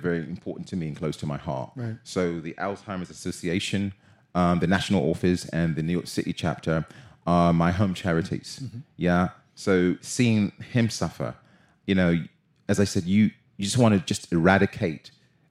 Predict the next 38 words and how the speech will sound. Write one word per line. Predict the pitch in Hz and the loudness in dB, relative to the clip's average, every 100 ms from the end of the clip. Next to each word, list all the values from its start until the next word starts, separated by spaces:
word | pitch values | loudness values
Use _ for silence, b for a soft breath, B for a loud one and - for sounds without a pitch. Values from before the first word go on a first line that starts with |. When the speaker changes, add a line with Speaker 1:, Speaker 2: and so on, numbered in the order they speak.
| - | 0
Speaker 1:
Alzheimer's | 98 - 104 85 82 | 0 0 -2 0 -2
and | - 90 | -4 -4
dementia | 87 90 95 90 76 67 65 | 0 2 2 2 -2 -2 -4
from | - 76 | -6 -6
the | |
face | 78 78 76 | -6 -8 -8
of | |
the | 65 | -12
planet. | - 73 67 57 - | -12 -10 -10 -12 -10
Speaker 2:
Right. | 120 110 - | -8 -8 -10
Speaker 1:
Yeah. | - 80 55 - _ _ _ _ _ _ _ - | -8 -6 -6 -10 _ _ _ _ _ _ _ -10
Speaker 2:
Yeah, | 127 107 95 | -8 -8 -10
no, | 120 | -8
and | 110 123 | -4 0
that's, | 139 127 - | 0 0 -6
that's | - 120 - b b b _ - 127 127 - 151 | -14 -16 -18 b b b _ -18 -18 -18 -10 4
really | 147 135 | 6 6
appreciate | 123 147 135 151 123 | 2 -4 -4 -2 -2
when | 120 | -4
people | 120 131 123 | -6 -6 -8
like | 117 113 | -10 -10
you | 120 | -12
step | 107 120 113 | -12 -12 -12
up | 117 113 117 | -12 -14 -14
and, | 110 | -16
and | 117 113 | -18 -14
promote | 120 117 120 127 | -10 -6 -6 -4
that | 127 | -4
because | 120 123 131 113 b b b b | -4 -2 -2 -2 b b b b
it, | 147 135 | -10 -8
it | 139 | -4
gives | 127 160 135 | 0 0 2
a, | 135 123 120 | 0 0 -4
a | 127 120 123 | -10 -10 -4
new | 139 156 | 2 4
awareness, | 135 117 117 123 135 - - | 4 2 -2 -2 -4 -8 -12
uh, | 123 | -6
Speaker 1:
Mm-hmm. | 117 - | -4 -4